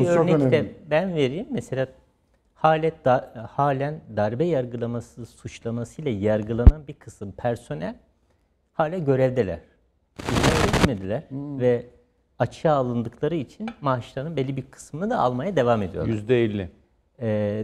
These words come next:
Speaker 1: dolayısıyla yani komisyon açısından da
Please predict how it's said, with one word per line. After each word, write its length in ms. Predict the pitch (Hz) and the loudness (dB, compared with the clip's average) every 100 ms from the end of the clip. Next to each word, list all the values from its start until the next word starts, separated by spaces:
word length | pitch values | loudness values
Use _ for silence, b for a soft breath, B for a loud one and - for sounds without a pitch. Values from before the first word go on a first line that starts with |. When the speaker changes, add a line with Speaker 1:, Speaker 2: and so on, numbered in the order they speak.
| 110 | -2
Speaker 1:
dolayısıyla 800 | 123 147 147 - 226 202 127 104 - _ _ 156 | 2 2 0 0 0 4 2 0 -8 _ _ -2
yani 260 | 143 135 - - - - _ | 0 -2 -6 -18 -20 -20 _
komisyon 480 | - 156 165 - 214 | -2 -2 -2 -2 -2
açısından 680 | 196 - 143 - 175 240 208 | 0 -2 -6 -6 -6 -2 2
da 240 | 123 - | 2 2